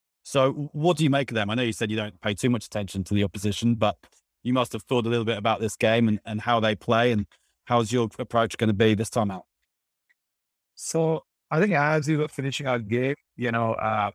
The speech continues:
Speaker 2: Chris was holding the scorecard and he was saying at the game for the other semifinals getting close between Max and Sharks. And, and yeah, few, few people were probably wanting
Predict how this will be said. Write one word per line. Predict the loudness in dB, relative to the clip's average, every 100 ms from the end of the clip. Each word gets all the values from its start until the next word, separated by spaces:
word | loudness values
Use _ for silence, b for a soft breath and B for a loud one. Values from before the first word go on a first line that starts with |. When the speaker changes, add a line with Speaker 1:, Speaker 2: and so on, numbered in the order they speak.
| _
Speaker 2:
Chris | -4 -4 -2
was | -4 -4
holding | -2 -2 -2
the | -4
scorecard | -4 0 0 0 -2 0 -2
and | -4
he |
was | -6 -6
saying | -6 -2
at | -2
the | -2
game | -2 0 -2 -8
for | -4 0 0
the | 0
other | -2
semifinals | -2 -6 -6 -4 -2
getting | -2 -4
close | -2 -2 -2
between | -4 -4 -2 0
Max | -2 -2 -8
and | -10
Sharks. | -6 -2 -2 -4 -4
And, | -4 -4 -10 _ _ _ _
and | -4 0
yeah, | 0
few, | 0 -2 -4 -2
few | -2
people | -2 -2 -2
were | -2 0
probably | 0 2 2
wanting | 0 -2 -2 -4 -4